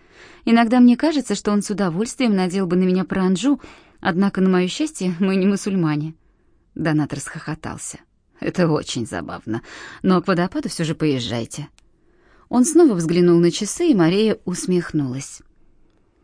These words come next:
«Что ж, отпускаю вас к жене. Держите меня в курсе насчёт нашего больного». «Все непременно». Донат поклонился и поспешил к маленькому ресторанчику, возле которого его ждали жена и дети.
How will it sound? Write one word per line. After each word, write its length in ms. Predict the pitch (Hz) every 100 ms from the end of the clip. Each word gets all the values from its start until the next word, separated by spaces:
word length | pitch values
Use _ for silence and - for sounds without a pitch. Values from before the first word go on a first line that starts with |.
| _ _ _ -
«Что 240 | - 202
ж, 160 | 170 - _ _
отпускаю 600 | 208 - 233 - 320 339
вас 160 | 254 277
к 100 | 175
жене. 400 | 165 160 151 190 _ _ _ _ _ -
Держите 520 | 208 240 196 339 330
меня 220 | 226 170
в 80 | -
курсе 360 | - 226 -
насчёт 360 | 302 196 - 220
нашего 340 | 170 165 175
больного». 500 | 160 139 131 139 143 156 _ _ _ _ _ _ _
«Все 200 | - -
непременно». 680 | 131 117 - 101 73 76 71 - _ _ - - - -
Донат 320 | 190 233 311
поклонился 680 | 277 - 190 170 185 294 -
и 60 | 254
поспешил 480 | 175 - 170 - 175
к 80 |
маленькому 480 | 170 170 156 143 151
ресторанчику, 800 | 147 139 139 196 269 269 262 254 - - - -
возле 320 | 240 277 294
которого 400 | 277 269 320 226
его 180 | 202 185
ждали 320 | 156 170 151
жена 280 | 147 139 180
и 80 | 170
дети. 440 | 143 123 110 -